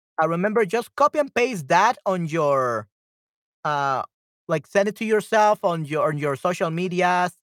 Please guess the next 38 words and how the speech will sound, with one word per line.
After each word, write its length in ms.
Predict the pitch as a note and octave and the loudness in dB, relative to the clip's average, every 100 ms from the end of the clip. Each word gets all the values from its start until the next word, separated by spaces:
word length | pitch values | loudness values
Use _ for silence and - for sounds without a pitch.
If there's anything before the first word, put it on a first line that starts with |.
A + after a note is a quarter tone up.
| - | -2
uh, 260 | C#3+ C#3+ C3+ | 0 2 0
to 80 | - | -4
your 180 | D3 C3+ | -4 -4
email 320 | E3+ F3+ F3+ | -4 -4 -2
and 100 | E3+ | 0
that, 140 | E3 D3+ | -2 0
that 180 | E3+ F#3 | -2 -2
to 100 | D3+ | -8
keep 220 | - E3 | -12 -10
it 100 | C#3+ | -4
that, 240 | D3+ D#3 - _ _ _ - | 0 0 -4 _ _ _ 0
um, 760 | C#3 C3+ B2 A#2 A#2 A2+ A2+ _ _ _ _ _ _ _ C3+ | 2 2 0 -4 -8 -16 -20 _ _ _ _ _ _ _ -4
bookmarked. 520 | G3+ G3+ A3+ C4+ _ _ _ _ _ _ - | -2 2 2 0 _ _ _ _ _ _ -6
And 580 | D3+ D3 C#3 C3 C3 | -4 -2 -4 -4 -4
then 380 | C#3+ E3+ G3 F#3 | 0 2 0 -2
whenever 340 | E3 D#3+ F3+ G3 | -2 -2 0 0
you 320 | F#3 F#3+ F#3 | 2 2 4
are 140 | F3 | 2
ready 260 | E3+ E3+ F3+ | 0 0 -2
to 160 | - D#3+ | -2 -6
upload 440 | D3+ E3+ E3+ D#3 | -2 0 0 -2
your 300 | D#3+ D3+ C#3+ | 0 0 0
Word 220 | C#3+ F3 | -2 -2
document, 400 | G#3+ A3 C#4 C4 | -2 -4 -4 -4
you 160 | E3 E3+ | -2 -2
are 140 | E3+ - | -2 -2
able 260 | E3 F3 | -2 -2
to 120 | F3 | -6
do 160 | F#3 C4 | -6 -6
so 140 | G#3 | -4
very 260 | C3+ D3 F3 | -4 -4 -6
easily. 400 | E3 A#2 E2 G2+ _ _ _ _ - | -6 -8 -12 -14 _ _ _ _ -14
Okay? 300 | A2+ E3+ C#4+ _ - | -6 -4 -6 _ -2
Good. 220 | G3 A#2+ _ _ _ _ _ _ _ _ _ _ _ _ | -2 -2 _ _ _ _ _ _ _ _ _ _ _ _
But 120 | - E3+ | -6 -2
yeah, 140 | G#3+ | -2
for 180 | - G#3+ | 0 -2
today, 360 | A3+ C#4 E4+ | 0 2 0